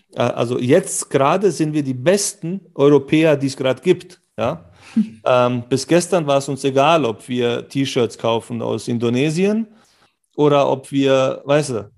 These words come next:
Speaker 1: Gas von
Speaker 2: Mhm.
Speaker 1: Daura kaufen. Das war uns alles egal. Hauptsache, die Rechnung war niedrig. Ne?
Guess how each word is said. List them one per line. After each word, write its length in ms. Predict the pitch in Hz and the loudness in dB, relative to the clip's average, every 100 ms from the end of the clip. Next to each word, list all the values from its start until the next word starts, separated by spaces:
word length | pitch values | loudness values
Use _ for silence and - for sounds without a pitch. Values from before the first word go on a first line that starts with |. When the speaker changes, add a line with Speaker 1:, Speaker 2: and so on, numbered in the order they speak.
| - | -6
Speaker 1:
Gas 420 | 127 127 135 123 | 2 2 2 -2
von 180 | - 127 | -8 -6
Speaker 2:
Mhm. 40 | 120 | 0
Speaker 1:
Daura 340 | 117 117 110 | 0 0 -4
kaufen. 360 | 104 110 107 117 | -6 -8 -8 -10
Das 160 | 113 | -6
war 60 | 135 | -4
uns 100 | 131 | 0
alles 300 | 143 175 165 | 2 2 0
egal. 400 | 131 131 139 120 | 2 2 4 2
Hauptsache, 360 | 131 - 135 | -2 -4 -6
die 100 | 131 | -4
Rechnung 360 | 127 127 135 123 | -4 -4 -4 -6
war 100 | 113 | -4
niedrig. 460 | 104 101 101 101 - | -6 -8 -10 -12 -8
Ne? 260 | 131 233 | -8 -8